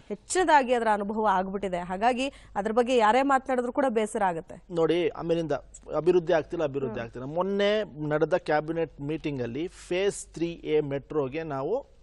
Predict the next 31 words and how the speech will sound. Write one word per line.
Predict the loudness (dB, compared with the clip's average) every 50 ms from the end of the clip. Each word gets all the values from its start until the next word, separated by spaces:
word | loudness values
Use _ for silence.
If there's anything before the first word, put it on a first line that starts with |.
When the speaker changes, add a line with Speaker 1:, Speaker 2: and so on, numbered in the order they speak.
| -8 -4
Speaker 2:
ಆ, | -2 -2 0 -2
ಅಪ್ರೂವಲ್ | -2 -4 -6 -8 -6 -2 0 2 2 2
ಕೊಟ್ಟಿದ್ದೀವಿ. | 0 -4 -4 -4 -6 -8 -8 -6
ಅದನ್ನ | -6 -4 -4 -4 -4 -4
ನಾವು | -4 -2 -2 -2 0 0 0
ಅಪ್ರೂವಲ್ | -2 -2 -2 -2 0 0 0
ಕಳಿಸಿದ್ದೀವಿ | 0 -2 -4 -4 -4 -6 -6 -6 -6 -6
ಕೇಂದ್ರಕ್ಕೆ. | -4 -2 -2 0 0 -2 -6 -8 -8 -10 -12 -14 -14 -16 -20 -18 -8 -4
ಸರ್ಜಾಪುರ | -2 -2 -2 -2 -2 -2 -2 -2 -2 -4
to | -2 -2 -2 -2 -2 -2
ಹೆಬ್ಬಾಳು | -2 -2 -4 -4 -2 -2 -2 -2 -2 -2 -2 -4 -8 -20 -20 -20 -20 _ -16
ಅಪ್ರೂ-, | -16 -12 -6 -2 2 2
ಆ, | 2 2 2 0 0 0
ಇದು, | 0 0 2 4 4 4 4 2
ಆ, | -2 -4
ಕ್ಯಾಬಿನೆಟ್ | -2 -2 -2 0 0 -2 -4 -4 -4
ಅಪ್ರೂವ್ | -4 -4 -6 -6
ಮಾಡಿದೆ. | -4 -4 -4 -4
ಅದು | -2 0 0 2
ಅಭಿವೃದ್ಧಿ | 2 2 2 2 2 2 0
ಅಲ್ವಾ? | 0 0 -2 -4 -6 -8 -12 _ _ _ _ _ _ -20 -20 _ -20 -20 -20 -20 -16 -8 -4
ಕ-, | -4 -4 -4 -6 -10
ಸರ್ಕಾರ | -8 -8 -8 -8 -6 -4 -2 0 0 0 0
ಹದಿನೆಂಟು | 0 0 -2 -2 -2 -2 -2 -2 -2 -4 -6
ತಿಂಗಳಾಗಿದೆ | -6 -6 -6 -2 0 0 0 0 -2 -4 -4
ಬಂದು, | -6 -6 -6 -6 -6 -6 -6 -6 -8 -10 -16 -20 -20 -10 -6
ಬಂದ | -4 -4 -2 -2 -2
ದಿವಸನೇ | -2 0 2 0 0 0 0 -2 -2 -2 -2 -4 -4
ನಾವು | -4 -4 -2 -2 -2 -2 -2
ರಾಜ್ಯದ | -2 0 -2 -2 -2 -2 -2 0 0
ಜನತೆಗೆ | 0 0 0 0 0 0 2 2 2 2 2 2 0 0 0 0 -2 -6 -14 _